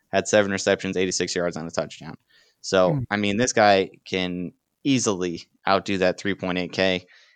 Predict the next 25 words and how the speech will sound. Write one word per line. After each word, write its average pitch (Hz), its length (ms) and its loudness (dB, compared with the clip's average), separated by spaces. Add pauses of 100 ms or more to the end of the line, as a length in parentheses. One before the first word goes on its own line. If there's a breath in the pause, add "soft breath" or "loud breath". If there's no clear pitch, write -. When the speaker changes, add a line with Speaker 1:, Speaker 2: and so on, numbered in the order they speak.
(120)
Speaker 1:
And, 90 680 -4 (360)
uh, 82 380 -10 (260)
I - 20 -6
mean, 98 160 -4
if 92 80 -8
you 120 100 2
don't 107 240 0
have 98 220 0
him 95 140 -2
in 92 80 -4
your 90 100 -4
lineup, 95 440 -2 (600)
I, 90 220 -4
I 95 140 2
don't 95 160 -2
fault 104 320 2
you 120 40 -4
for 127 240 2
it, 104 80 -2
but 101 240 0
I, 95 220 0
I 98 80 2
think 101 220 -2
he's 101 240 -4
a 92 120 0